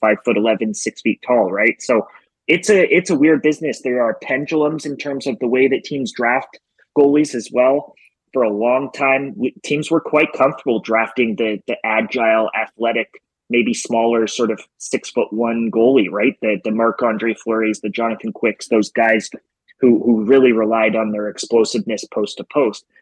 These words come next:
Now, uh, increasingly, teams are looking for the, the big guys, right? The,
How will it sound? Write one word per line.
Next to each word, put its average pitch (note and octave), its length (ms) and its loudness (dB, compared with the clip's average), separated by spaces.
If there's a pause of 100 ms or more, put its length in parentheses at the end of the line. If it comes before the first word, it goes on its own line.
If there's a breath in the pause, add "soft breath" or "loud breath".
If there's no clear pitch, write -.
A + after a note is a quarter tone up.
(160 soft breath)
Now, D3+ 560 2 (160)
uh, A#2 280 -6 (200)
increasingly, C3 720 -2
teams D3+ 320 -8
are D3+ 120 4
looking D3 400 -2 (100)
for C#3 300 2
the, A#2+ 200 -4 (100)
the B2+ 100 -4
big C3 280 -2
guys, G2+ 300 -4
right? A2 240 -4
The, A2+ 140 -4